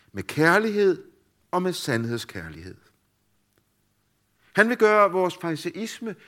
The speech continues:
til et problem for os. Ikke for i sig selv at påføre os problemer,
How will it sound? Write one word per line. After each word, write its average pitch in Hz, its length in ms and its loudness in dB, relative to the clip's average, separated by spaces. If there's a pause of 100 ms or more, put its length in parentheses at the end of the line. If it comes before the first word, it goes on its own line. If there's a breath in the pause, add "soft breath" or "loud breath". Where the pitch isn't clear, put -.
(140 soft breath)
til - 180 -4
et 151 120 -4
problem 214 560 -2
for 113 280 -2
os. - 380 -10 (520 soft breath)
Ikke 160 300 0
for 156 340 -2
i 151 60 -6
sig 110 200 -6
selv 202 300 0
at 160 80 -10
påføre 151 380 -4
os 92 100 -10
problemer, 185 580 -4